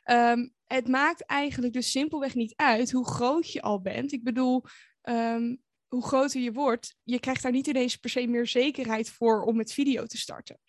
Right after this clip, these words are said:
Dus dat is even dat stukje vaak uitstellen wat we met video doen. F, je, je gaat daar vroeg of laat, dat gaat niet over de tijd weg.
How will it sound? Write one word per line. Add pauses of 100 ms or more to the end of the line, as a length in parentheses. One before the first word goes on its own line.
(380)
Dus
dat
is
even
dat
stukje
vaak
uitstellen
wat
we
met
video
doen. (1200)
F,
je,
je
gaat
daar
vroeg
of
laat,
dat
gaat
niet
over
de
tijd
weg.